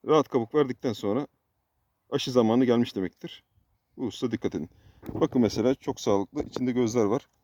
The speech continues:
Şu ikisi çok sağlıklı. Şu ise gereksiz bir göz. Yani şu ikisini yapmamız yeterli olacaktır.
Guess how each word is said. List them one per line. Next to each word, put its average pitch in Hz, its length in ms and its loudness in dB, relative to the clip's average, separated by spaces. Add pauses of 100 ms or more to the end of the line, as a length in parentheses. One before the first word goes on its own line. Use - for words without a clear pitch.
(540)
Şu - 180 -2
ikisi 113 420 -2 (260)
çok 143 200 -4
sağlıklı. 127 480 0 (800)
Şu - 160 -8
ise 151 400 -4 (840)
gereksiz 113 420 0
bir 92 60 -8
göz. - 280 -8 (480)
Yani 110 200 2 (380)
şu - 360 -10
ikisini 127 300 0
yapmamız 131 320 2
yeterli 127 300 2
olacaktır. 98 520 -4